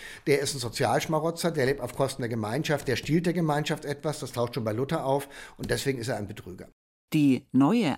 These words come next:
Speaker 2: Arbeitsethik oder besser gesagt die neu geschaffene Verbindung von Arbeit und Moral, die Arbeitsmoral, sie richtet sich vor allem gegen die alten Stände des Mittelalters,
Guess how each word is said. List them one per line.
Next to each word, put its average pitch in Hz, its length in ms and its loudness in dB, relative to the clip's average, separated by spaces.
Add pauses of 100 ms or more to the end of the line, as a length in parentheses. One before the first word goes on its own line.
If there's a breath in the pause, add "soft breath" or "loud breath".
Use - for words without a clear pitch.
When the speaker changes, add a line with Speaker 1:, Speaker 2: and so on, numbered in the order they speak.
Speaker 2:
Arbeitsethik 123 1120 0
oder 123 200 -4
besser 135 280 0
gesagt 123 460 -2
die 127 160 4
neu 120 280 4
geschaffene 143 540 0
Verbindung 151 640 2
von - 340 -2
Arbeit 139 460 2
und 123 200 0
Moral, 135 460 2 (340 loud breath)
die - 100 -10
Arbeitsmoral, 143 840 2 (440 loud breath)
sie 196 200 4
richtet 233 400 0
sich 220 160 0
vor - 180 -2
allem 180 300 2
gegen 185 260 0
die - 220 -4
alten 175 340 -2
Stände 156 460 0
des 165 200 -4
Mittelalters, 147 920 0